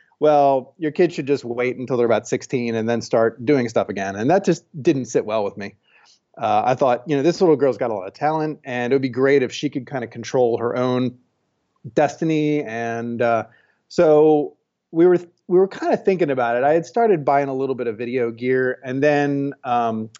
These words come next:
an M C N, and you're familiar with the, the term M C N, multi-channel network, a pretty major one, offered to,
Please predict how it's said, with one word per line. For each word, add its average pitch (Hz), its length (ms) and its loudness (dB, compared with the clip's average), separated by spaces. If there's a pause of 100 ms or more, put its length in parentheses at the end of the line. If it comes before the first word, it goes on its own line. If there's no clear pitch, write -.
(840)
an 143 140 -4
M 175 220 2
C 160 240 4
N, 117 200 -2
and 135 120 -2
you're 147 100 0
familiar 139 380 0
with 117 180 0
the, 117 440 2
the 127 100 -6
term 127 380 -4
M 117 140 -6
C 117 200 -4
N, 117 180 -2
multi-channel 110 500 -2
network, 107 440 -2 (1000)
a 131 80 -2
pretty 180 220 4
major 139 380 2
one, 110 400 -4 (560)
offered 135 500 0
to, 123 720 -2